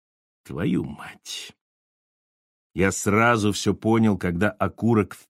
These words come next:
пепельнице увидел», сказал Степан будничным голосом, каким говорил на совещаниях о том, что с машины уронили ящик стекла и полдня просидели без дела.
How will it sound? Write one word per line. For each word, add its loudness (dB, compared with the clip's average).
пепельнице -2
увидел», -2
сказал 2
Степан 2
будничным 2
голосом, 2
каким 2
говорил 4
на 4
совещаниях 0
о -2
том, -2
что -4
с -4
машины 0
уронили 4
ящик 2
стекла 0
и 2
полдня 0
просидели 0
без 2
дела. -2